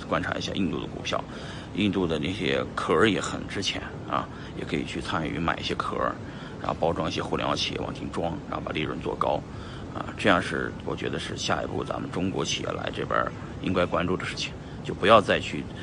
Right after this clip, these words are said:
做，呃，这个不要挣印度穷人的钱了，那个挣不着，还是要挣印度中产和以及中产以上的这些这个阶层的钱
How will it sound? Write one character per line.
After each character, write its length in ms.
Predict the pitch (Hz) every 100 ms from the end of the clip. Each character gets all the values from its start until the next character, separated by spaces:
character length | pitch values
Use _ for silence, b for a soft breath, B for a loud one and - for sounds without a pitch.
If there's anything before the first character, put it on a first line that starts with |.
| B B -
做， 300 | 101 82 - - -
呃， 240 | 65 53 - - - -
这 100 | 90
个 80 | 104
不 80 | 101
要 80 | 120
挣 220 | 113 123
印 140 | 127
度 140 | 101 90
穷 220 | - 98
人 80 | 117
的 80 | 98
钱 180 | - -
了， 120 | -
那 80 | 92
个 80 | 92
挣 140 | 104
不 60 | 80
着， 200 | 62 71 B B B
还 160 | - -
是 200 | 101 92
要 140 | 78
挣 280 | 78 92 85
印 160 | 98 92
度 140 | 80
中 240 | - 110 110
产 220 | - 69
和 140 | -
以 100 | 64
及 240 | - - 57 B -
中 140 | 73
产 180 | 95 80
以 140 | -
上 280 | - 92 -
的 80 | - -
这 60 |
些 260 | - - - B B -
这 100 | 82
个 80 | 85
阶 160 | 78
层 220 | - -
的 60 | 69
钱 180 | -